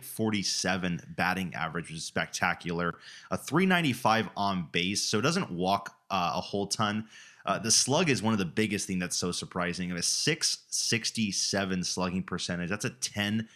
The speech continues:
sixty-two O P S with, again, just like Arraez, a one ninety O P S plus. The one thing about Mateo is he has just unbelievable speed. That's what's really gonna help him out. He is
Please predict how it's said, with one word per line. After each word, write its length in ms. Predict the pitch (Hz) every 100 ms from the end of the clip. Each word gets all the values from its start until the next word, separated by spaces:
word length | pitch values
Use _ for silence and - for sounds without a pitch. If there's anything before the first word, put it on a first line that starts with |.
| -
sixty-two 800 | - 110 - 101 95 104 95 -
O 140 | 95 92
P 300 | - 90 92
S 220 | 92 - - - -
with, 120 | 101
again, 420 | 98 113 98 82 73
just 220 | 113 117
like 140 | 110
Arraez, 500 | 98 95 92 82 78 -
a 100 | 101
one 420 | 87 95 107 110
ninety 480 | 92 95 95 90 85 95
O 140 | 95
P 200 | - 90
S 160 | 85 -
plus. 380 | - 90 85 - - -
The 80 | -
one 140 | 117 147
thing 120 | 208
about 160 | 190
Mateo 440 | 101 - 107 101 95
is 120 | 92
he 140 | 113
has 260 | 110 120 104
just 300 | 107 98 - _ _ _ 113
unbelievable 840 | 120 127 110 92 98 101 87 82
speed. 520 | - - 95 87 76 - - - -
That's 200 | 127 139
what's 160 | -
really 160 | 113 104
gonna 160 | 98
help 220 | 87 98 90
him 100 | 90
out. 240 | 92 -
He 200 | - 120
is 120 | 107